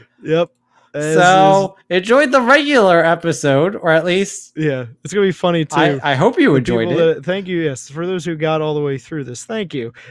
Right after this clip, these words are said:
Speaker 1: And they're, you're listening to this probably like, "I saw this on my, like,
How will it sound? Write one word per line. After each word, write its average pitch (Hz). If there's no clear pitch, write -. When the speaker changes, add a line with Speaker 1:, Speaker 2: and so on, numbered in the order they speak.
Speaker 1:
And 151
they're, 160
you're 156
listening 160
to 156
this 151
probably 156
like, 151
"I 139
saw 175
this 147
on 139
my, 123
like, 120